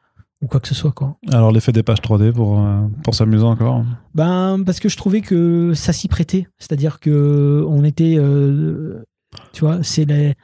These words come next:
Speaker 1: c'est les années, tu vois, c'est les années quarante-cinq, cinquante, tu vois, euh, et, euh, et,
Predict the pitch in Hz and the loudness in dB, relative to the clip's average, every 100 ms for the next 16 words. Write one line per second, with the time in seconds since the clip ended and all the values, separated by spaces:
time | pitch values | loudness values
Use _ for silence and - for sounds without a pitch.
0 | _ _ _ _ _ - 151 139 147 143 | _ _ _ _ _ -4 0 2 4 2
1 | 123 - - - - - - 160 - 143 | 0 -6 -8 -8 -10 -14 -4 -2 0 0
2 | 127 135 139 131 139 147 147 143 135 170 | 0 0 -2 -2 -2 0 0 0 0 0
3 | 202 202 - 147 165 175 147 135 135 135 | 0 -4 -4 0 0 0 0 0 0 -2
4 | 147 143 139 139 151 175 175 160 | -2 0 0 0 -4 -6 -6 -8